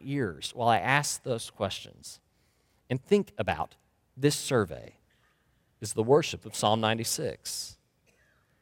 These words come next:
"Sing to the Lord, all the earth, among the nations, among all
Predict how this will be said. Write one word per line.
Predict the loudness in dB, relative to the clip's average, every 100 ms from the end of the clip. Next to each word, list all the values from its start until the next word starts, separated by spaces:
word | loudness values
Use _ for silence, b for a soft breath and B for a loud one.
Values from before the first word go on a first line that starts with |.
| _ _ _
"Sing | -2 2 2 2 2
to | 2
the | 2
Lord, | 4 4 4 4 0
all | -2 -2
the | -2 -6
earth, | -10 -16 _ _ _ _ _ _ _ _
among | 0 6 6 6 0 -6 _ _
the | -6 -2
nations, | 2 0 -2 -8 -10 -16 -8
among | -4 -2 -2 0
all | 4 6 6 2